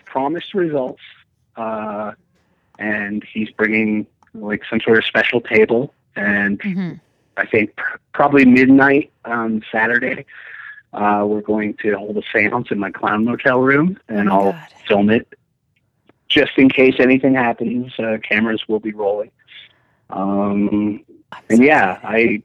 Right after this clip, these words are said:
Speaker 1: don't really know <laughs> what to expect from that. That was never on my agenda. It's just a thing, like,
Speaker 2: Right.
Speaker 1: which seems to be the tenor of this whole project, is that things just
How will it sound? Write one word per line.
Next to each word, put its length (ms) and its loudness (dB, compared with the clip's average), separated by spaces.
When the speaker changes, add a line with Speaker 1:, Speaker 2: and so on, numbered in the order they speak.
Speaker 1:
don't 240 0
really 300 4
know 280 2
<laughs> 320 -14
what 180 6
to 140 6
expect 320 0
from 140 -2
that. 240 4
That 100 4
was 160 6
never 440 4
on 200 -2
my 140 0
agenda. 520 -2
It's 260 -14
just 200 -16
a 60 -6
thing, 420 -4
like, 200 -10
Speaker 2:
Right. 260 -4
Speaker 1:
which 320 4
seems 220 4
to 80 -2
be 120 6
the 100 6
tenor 340 4
of 80 -2
this 160 -4
whole 240 0
project, 500 -6
is 140 -10
that 200 -6
things 300 -2
just 200 -10